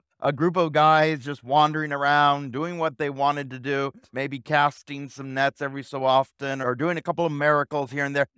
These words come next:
No, their lives were packed. Their lives were busy.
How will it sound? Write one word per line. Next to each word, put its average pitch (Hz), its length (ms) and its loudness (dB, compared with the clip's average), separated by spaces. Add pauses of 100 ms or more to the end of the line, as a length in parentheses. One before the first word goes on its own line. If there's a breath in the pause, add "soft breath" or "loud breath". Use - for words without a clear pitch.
No, 156 160 4
their 156 240 4
lives 165 440 6
were 135 180 -4
packed. 175 580 0
Their 135 180 -4
lives 147 380 2
were 131 160 -4
busy. 147 560 -2